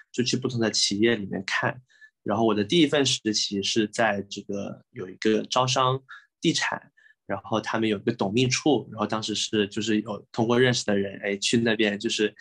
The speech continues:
小朋友嘛，去体验一下啊，职场是什么样子的。然后在大二大三的时候呢，都有去，呃，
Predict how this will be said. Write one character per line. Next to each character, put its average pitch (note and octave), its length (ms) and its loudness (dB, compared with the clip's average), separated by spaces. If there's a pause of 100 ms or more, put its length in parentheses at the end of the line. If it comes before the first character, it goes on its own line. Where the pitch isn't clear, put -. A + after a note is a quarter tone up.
(140)
小 - 160 -4
朋 A#2 220 0
友 B2 100 4
嘛， G#2+ 160 0
去 B2+ 140 0
体 A#2 260 -4
验 C3 260 2
一 A2 40 -4
下 G#2+ 340 -2
啊， - 140 -8
职 A2 160 -4
场 - 240 -4
是 - 80 -4
什 - 40 -6
么 G#2 140 -6
样 B2+ 240 2
子 F2+ 120 -16
的。 - 100 -14 (520)
然 G#2+ 160 2
后 B2+ 320 4
在 C3 280 2
大 C3+ 180 2
二 C#3 160 2
大 C#3 140 0
三 C3 180 -4
的 B2 80 -4
时 A2+ 140 -8
候 A#2 160 -2
呢， A2+ 220 -2
都 A2+ 140 2
有 A2 180 2
去， G#2+ 500 -2 (260)
呃， F#2+ 340 -8